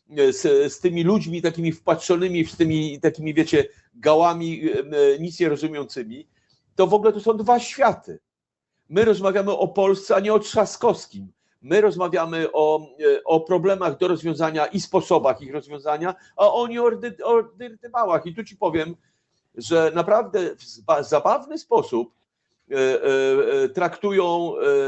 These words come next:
wszyscy dosłownie na Podkarpaciu billboardy, które się pojawiły Trzaskowskiego. E, „Podkarpacie budujemy”, uważaj, nie zgadniesz co.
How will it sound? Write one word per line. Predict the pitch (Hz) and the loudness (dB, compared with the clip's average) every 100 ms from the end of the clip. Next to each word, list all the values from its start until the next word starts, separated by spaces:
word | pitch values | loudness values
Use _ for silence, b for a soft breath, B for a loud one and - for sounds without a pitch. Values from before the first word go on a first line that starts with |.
| 135 131 135 135 | 0 0 0 -4
wszyscy | 127 - 285 - - 107 | -8 -12 -12 -12 -12 -10
dosłownie | 98 113 123 107 98 117 | -8 -2 -2 0 -2 -4
na | 139 147 | 0 0
Podkarpaciu | 170 165 151 139 127 - 151 | -2 -2 -2 2 0 -2 -8
billboardy, | 160 208 196 226 220 160 | -6 -8 0 2 2 0
które | 127 143 131 | -10 -8 -8
się | 139 | -8
pojawiły | - 131 113 160 131 | -4 -4 -2 -4 -4
Trzaskowskiego. | 156 139 139 - 113 104 156 170 _ _ _ _ _ _ _ _ _ _ _ _ _ - | -6 -8 -10 -10 -4 -2 -2 -4 _ _ _ _ _ _ _ _ _ _ _ _ _ 0
E, | 127 120 127 131 123 135 | 2 4 2 0 -2 -6
„Podkarpacie | 131 190 - 185 175 190 196 202 190 - _ - | -2 -2 0 0 2 0 2 -2 -2 -10 _ -8
budujemy”, | 175 175 165 175 185 196 196 | -6 -4 0 0 2 0 0
uważaj, | - 156 160 165 160 | 0 0 2 2 0
nie | 180 | 0
zgadniesz | 156 135 104 101 | 0 0 0 -10
co. | - 90 | -14 -18